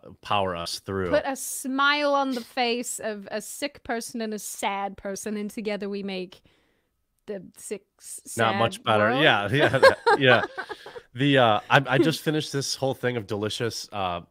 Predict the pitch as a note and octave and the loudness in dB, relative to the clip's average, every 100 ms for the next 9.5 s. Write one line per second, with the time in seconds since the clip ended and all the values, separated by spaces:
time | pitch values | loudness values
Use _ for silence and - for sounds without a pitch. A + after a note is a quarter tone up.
0 | _ G2 F2 E2+ - G#2+ G2+ - G2+ - | _ -10 -8 -8 -6 -6 -6 -4 -2 -2
1 | - _ _ _ - G2+ F2+ F2 E2+ - | -10 _ _ _ 0 2 2 -2 -4 2
2 | G2 G2 A2 G#2+ F#2+ - _ A#2 G#2+ C3 | 2 2 -2 -4 -10 -16 _ -8 -4 -2
3 | - G2 G#2 G2+ A2+ F2 F2+ E2+ G2 G2 | -2 0 0 2 2 2 0 0 0 0
4 | - _ _ - A2+ - B2+ C#3+ C#3 C#3 | -4 _ _ -6 -4 0 2 2 2 2
5 | A#2+ A2+ _ - - - A2 - C3 - | 2 -4 _ -20 -16 -10 -8 -8 -6 2
6 | C3 A#2 A#2 G#2+ - A2 F#2 F#2+ F2+ G#2 | 2 2 -4 -6 -2 0 0 -2 -2 -6
7 | G#2 G#2 G#2 - _ _ _ _ A2+ A2 | -2 -2 -4 -6 _ _ _ _ -4 -2
8 | G2+ F2+ F2 _ _ _ _ _ B2+ C3+ | -2 -4 -12 _ _ _ _ _ 2 4
9 | B2 C#3 A#2 G2+ | 4 4 4 2